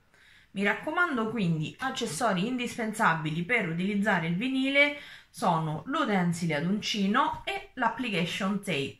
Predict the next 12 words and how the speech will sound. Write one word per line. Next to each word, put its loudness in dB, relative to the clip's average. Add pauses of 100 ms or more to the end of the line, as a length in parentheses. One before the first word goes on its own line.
(120)
Senza -2
application -6
tape -4 (920)
è 2
quasi 2
impossibile 0 (1300)
andare 4
ad 2
utilizzare 0
il 0
vinile 0
adesivo. -8